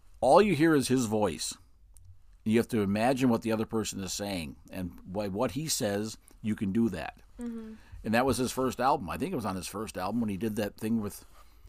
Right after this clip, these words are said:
Speaker 2: Lincoln?
Speaker 1: No, he did. There's a Lincoln one, but I'm just gonna talk about the one that I like the most, where he plays some kind of an executive at a games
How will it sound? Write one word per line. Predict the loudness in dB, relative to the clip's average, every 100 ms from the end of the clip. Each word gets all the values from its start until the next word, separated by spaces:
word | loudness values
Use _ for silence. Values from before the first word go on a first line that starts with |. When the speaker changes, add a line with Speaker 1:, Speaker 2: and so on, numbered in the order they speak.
| -14
Speaker 2:
Lincoln? | -8 -6 0 -2 -2 -20 -20 -20 -18 -2
Speaker 1:
No, | 4 8 8 8
he | 6
did. | 6 6
There's | 6 6
a | 6
Lincoln | 6 6 4 2
one, | 4 4 2 -4 2
but | 4
I'm | 6
just | 4
gonna | 2 2
talk | 2 2
about | 2 0
the | 0
one | 0 0 -2 -6 -16 -18 -14 -6
that | 0
I | 2
like | 2 0
the | -2
most, | -4 -4 -6 -8 -10 -10 -12 -10
where | -2 0 2
he | 2 2
plays | 2 2 4 4
some | 4 2
kind | 2 0
of | 0 -2
an | -2
executive | -4 0 0 0 -2
at | -2 -4
a |
games | -4 0 4 6 6 4 0